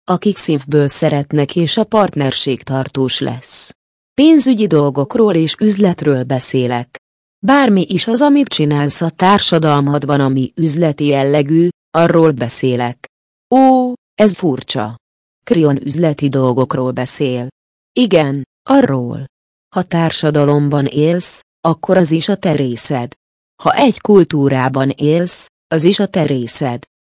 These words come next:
Miért ne használnád a mennyei eszközöket, amelyekkel rendelkezel, hogy úgy működjenek, mint szerves részed?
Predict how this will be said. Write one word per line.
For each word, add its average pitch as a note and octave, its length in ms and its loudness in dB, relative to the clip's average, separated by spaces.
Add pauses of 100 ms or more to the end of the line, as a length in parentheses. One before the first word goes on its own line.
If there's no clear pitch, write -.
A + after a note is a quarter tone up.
(280)
Miért C#3+ 460 2
ne F3 140 0
használnád C#3 800 0
a C3 40 -2
mennyei C#3+ 540 0
eszközöket, C3 800 -2 (200)
amelyekkel E3 720 2
rendelkezel, C#3+ 840 -2 (280)
hogy D#4 220 4
úgy F#3+ 200 4
működjenek, B2+ 960 -4 (260)
mint F3 200 4
szerves C#3 580 -4
részed? B2+ 540 -4